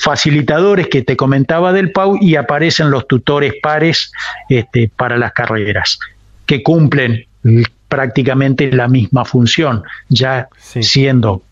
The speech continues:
Speaker 1: eh, estudiantes de nuestra universidad, pero recién ingresantes,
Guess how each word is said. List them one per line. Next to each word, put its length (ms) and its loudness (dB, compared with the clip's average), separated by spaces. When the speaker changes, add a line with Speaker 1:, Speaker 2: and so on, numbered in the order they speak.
Speaker 1:
eh, 220 2
estudiantes 640 2
de 80 0
nuestra 320 0
universidad, 800 0
pero 220 -2
recién 400 0
ingresantes, 680 0